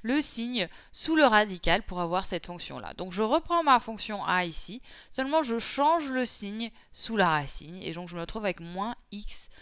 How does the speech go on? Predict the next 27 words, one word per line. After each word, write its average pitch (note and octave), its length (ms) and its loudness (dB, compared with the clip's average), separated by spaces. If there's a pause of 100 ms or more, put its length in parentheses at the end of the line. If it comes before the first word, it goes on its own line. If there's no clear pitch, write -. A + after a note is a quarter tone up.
(300)
plus F#3+ 460 -8
trois - 420 -4 (580)
plus - 460 -8 (540)
un. - 120 -10 (1700)
Voilà. D#3+ 220 4 (960)
Donc E3+ 180 -6
ça, B3+ 300 8 (100)
eh F#3 80 -2
bien, G#3+ 380 0
c'est - 400 -6
ma E3 240 -2 (120)
fonction F3+ 560 -10 (280)
b. - 140 -6 (1000)
Maintenant, E4 440 4
si C4+ 340 -2
je A3 60 -8
veux D4 280 2
ma A#3 180 4
fonction D4+ 480 -6
d, F3 280 -6
eh - 40 -10
bien, D#3 160 -2
ma A#3+ 200 2
fonction D#4+ 500 -6
d, G3 260 0
en A#3+ 140 0
fait, D4 400 -2